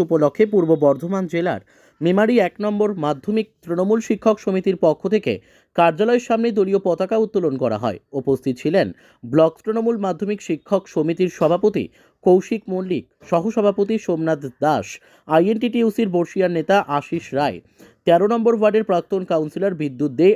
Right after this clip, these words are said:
অফিস কার্যালয় সহযোগী হারু বাগ সহ বিশিষ্ট ব্যক্তিবর্গ পতাকা উত্তোলন করেন আশিস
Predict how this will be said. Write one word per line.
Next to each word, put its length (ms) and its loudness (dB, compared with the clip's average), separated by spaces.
অফিস 360 -2
কার্যালয় 400 0
সহযোগী 540 -2
হারু 260 4
বাগ 300 2
সহ 240 -2
বিশিষ্ট 400 -6
ব্যক্তিবর্গ 680 0
পতাকা 480 0
উত্তোলন 440 -2
করেন 280 0
আশিস 360 -2